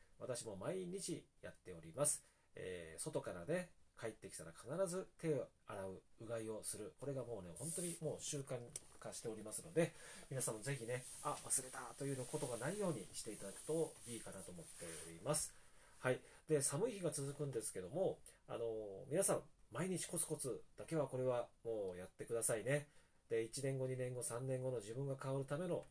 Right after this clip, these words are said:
今、一日一日、今、今、今のこの瞬間ですね。えー、コツコツ積み上げていきましょう。ということで、本題に入る前に、メルマガの、えー、宣伝をさせてくだ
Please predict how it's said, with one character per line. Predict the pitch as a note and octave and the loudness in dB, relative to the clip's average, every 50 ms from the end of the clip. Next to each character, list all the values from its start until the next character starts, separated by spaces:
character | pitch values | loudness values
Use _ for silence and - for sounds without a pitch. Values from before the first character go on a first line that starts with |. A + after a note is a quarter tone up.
| - | -4
今、 | D3 D3+ D3 A#2 F2+ - - - | -2 0 0 0 0 -4 -10 -14
一 | B2 - - | -10 -8 -6
日 | C3 C3 C3 B2+ - C3 C3 C3 A2+ | -4 -4 -4 -4 -4 -6 -8 -8 -8
一 | A2 - | -6 -4
日、 | C#3 C#3+ C#3+ C3+ - - C#3 - - | -2 -2 -2 -2 -4 -6 -8 -6 -2
今、 | D#3 D3+ C3+ G#2 - - - - - | 0 0 2 0 -2 -6 -14 -6 -4
今、 | D3+ D3 C#3 A2+ - - - - - - | -2 -2 -2 -2 -4 -10 -16 -20 -4 0
今 | D#3+ D#3+ D3 | 4 4 4
の | A2+ F#2+ - | 4 2 -2
こ | - A#2 | -2 0
の | C3+ C#3+ | 0 0
瞬 | C3+ - - D3+ E3 | 0 0 0 0 0
間 | - E3+ E3+ | 0 0 0
で | F3 F#3+ | 2 2
す | - C#3 | 4 4
ね。 | C#3+ D#3 D#3+ D#3 - - - - - - - - | 4 4 2 0 -6 -14 -18 -18 -18 -18 -12 -6
え | - G2 F#2 F2+ E2+ E2 - - - - | -4 -4 -4 -4 -6 -8 -10 -12 -14 -8
ー、 | - | -6
コ | C3+ | -4
ツ | C3 - | -2 -2
コ | - D3 | 0 0
ツ | C#3+ - - - | 0 0 -2 -2
積 | - - G#2+ G#2+ | -2 -2 -2 -2
み | G2 | -4
上 | G2 G2 | -4 -6
げ | G2 | -6
て | G2 - D2+ | -8 -10 -12
い | - - | -14 -14
き | - - | -8 -6
ま | A#2+ A2 G#2 | -4 -4 -2
し | - D3+ | 2 4
ょ | E3+ D#3+ - D3+ D3+ - - | 6 6 6 4 2 -4 -8
う。 | - | -4
と | D3+ | 0
い | D#3+ E3+ | 0 0
う | E3 | 0
こ | F3+ E3 | 0 0
と | D#3+ | 2
で、 | E3 G#3 - - - - - - - - | 2 2 2 0 -2 -10 -16 -18 -18 -6
本 | - - G#3 | -4 -2 0
題 | G#3+ G#3+ G#3 G3+ | 2 2 2 2
に | F#3+ | 2
入 | D3+ G3+ G3+ | 2 2 2
る | E3 C#3 | 2 2
前 | B2 A#2+ A2+ F#2 | 2 0 0 0
に、 | G2 B2 A#2+ - - - - - - - - - - - | -2 -2 -4 -4 -6 -12 -16 -16 -16 -18 -20 -20 -16 -6
メ | A2 A2+ | -2 2
ル | B2+ F#3+ | 4 4
マ | G#3+ G#3+ G3+ | 4 6 6
ガ | G3 G3 | 6 6
の、 | F#3+ G3 F#3+ - - - - - | 8 8 6 6 4 -2 -10 -12
え | G#2 F#2+ F#2 | -8 -6 -4
ー、 | |
宣 | F#2 - C3 B2 A#2+ | -2 0 0 0 2
伝 | B2 A#2+ A#2 | 4 4 6
を | D3 F#3 E3 | 6 6 4
さ | - A2 | 2 0
せ | - G2+ - | -4 -4 -4
て | - F#2+ F2+ E2+ - | -4 -4 -4 -4 -6
く | - | -10
だ | E2+ E2 | -12 -12